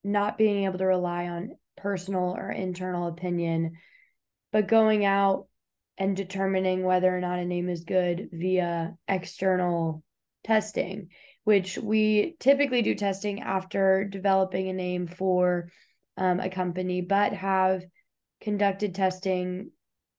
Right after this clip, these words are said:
to compare a current name with other names. So including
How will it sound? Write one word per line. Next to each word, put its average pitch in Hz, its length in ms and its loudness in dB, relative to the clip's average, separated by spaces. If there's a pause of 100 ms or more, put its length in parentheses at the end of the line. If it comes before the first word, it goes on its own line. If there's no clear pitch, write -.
to 214 100 -4
compare 202 800 0
a - 140 -2
current 208 440 -2
name 202 480 -4 (560)
with 190 320 2
other 185 260 4
names. 180 320 -6
So 196 100 0
including 185 880 2